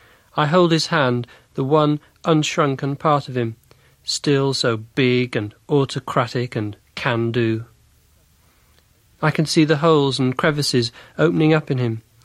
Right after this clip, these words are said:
above his collarbone, between his ribs, under his ears, as the skeleton seems to move up through him to the surface of his skin, in charge, taking possession, turning out the flesh.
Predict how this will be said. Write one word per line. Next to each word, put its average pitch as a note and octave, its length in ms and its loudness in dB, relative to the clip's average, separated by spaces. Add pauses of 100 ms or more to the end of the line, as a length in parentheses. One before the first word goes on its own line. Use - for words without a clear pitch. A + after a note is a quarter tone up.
(140)
above D3 260 2
his D3 160 -2
collarbone, C3 600 0 (180)
between D3 380 0
his D3 180 -2
ribs, C#3+ 420 -2 (240)
under C#3+ 220 4
his C#3 220 0
ears, B2+ 400 0 (520)
as C#3+ 140 0
the D#3 80 -2
skeleton C#3+ 720 0 (180)
seems C#3 380 2
to - 120 -4
move C#3 360 2
up C#3 240 0
through C3+ 220 0
him A#2 280 -2 (220)
to - 80 -6
the B2+ 120 -2
surface C3+ 560 0
of B2+ 100 -6
his A#2+ 120 -2
skin, A2+ 460 -2 (560)
in D3 180 2
charge, C3 580 2 (220)
taking C#3+ 380 0
possession, C#3 580 -2 (300)
turning C#3 340 2
out C3 220 0
the B2+ 80 -8
flesh. B2+ 520 -4